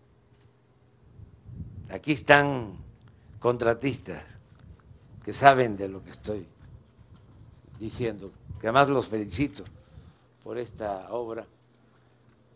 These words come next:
este, hecha con muy buena calidad, en poco tiempo cumplieron de manera responsable las empresas. Bueno, eh,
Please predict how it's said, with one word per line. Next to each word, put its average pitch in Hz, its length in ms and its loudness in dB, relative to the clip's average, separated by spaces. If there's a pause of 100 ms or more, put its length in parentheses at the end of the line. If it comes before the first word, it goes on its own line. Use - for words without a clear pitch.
(280)
este, 104 680 -8 (180)
hecha 123 380 -2 (1160)
con 117 160 -2
muy 131 140 4
buena 131 300 6
calidad, 113 560 8 (1160)
en 98 800 2 (720)
poco 139 340 2
tiempo 147 440 -2
cumplieron 156 800 2 (640)
de 113 60 -12
manera 117 520 -2
responsable 107 800 -6
las 95 160 -8
empresas. - 680 -12 (1500)
Bueno, 190 560 10 (680)
eh, 135 640 10